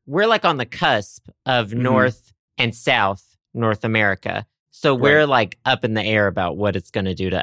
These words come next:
Speaker 1: us.
Speaker 2: Who
Speaker 1: We
Speaker 2: knows?
Speaker 1: don't know.
Speaker 2: D C's an anomaly. You don't have
Speaker 1: Yeah.
Speaker 2: rights. You don't have
Speaker 1: We don't have
Speaker 2: representation.
Speaker 1: rights. We can buy mushrooms. Well, we can be
Speaker 2: <laughs>
Speaker 1: gifted mushrooms.
Speaker 2: We can,
Speaker 1: It's
Speaker 2: we can receive
Speaker 1: what's the
Speaker 2: mushrooms as a
Speaker 1: word?
Speaker 2: gift.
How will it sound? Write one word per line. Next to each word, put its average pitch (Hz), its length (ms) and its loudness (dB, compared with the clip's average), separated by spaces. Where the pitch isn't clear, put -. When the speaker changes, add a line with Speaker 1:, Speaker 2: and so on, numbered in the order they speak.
Speaker 1:
us. 90 220 -6
Speaker 2:
Who 147 120 0
Speaker 1:
We 139 60 4
Speaker 2:
knows? 107 220 2
Speaker 1:
don't 95 80 -2
know. 101 120 2
Speaker 2:
D - 60 -
C's 143 220 0
an 123 80 0
anomaly. 101 640 -2
You 143 140 2
don't 147 180 2
have 139 180 2
Speaker 1:
Yeah. 127 60 0
Speaker 2:
rights. 131 720 -2
You 131 80 -2
don't 135 160 -2
have 139 160 0
Speaker 1:
We 139 60 0
don't 131 100 0
have - 20 -6
Speaker 2:
representation. 147 800 0
Speaker 1:
rights. 147 480 0
We 135 160 -4
can 160 480 -2
buy 156 220 2
mushrooms. 175 760 -6
Well, 139 400 2
we 156 120 0
can 147 140 -2
be 135 220 0
Speaker 2:
<laughs> - 40 -2
Speaker 1:
gifted 151 400 0
mushrooms. 175 800 -4
Speaker 2:
We 170 100 0
can, 220 220 0
Speaker 1:
It's - 420 -2
Speaker 2:
we 190 120 2
can 180 100 -2
receive 165 320 0
Speaker 1:
what's 185 220 4
the 233 80 0
Speaker 2:
mushrooms - 100 -2
as 208 100 4
a - 40 4
Speaker 1:
word? 220 80 -2
Speaker 2:
gift. - 500 -4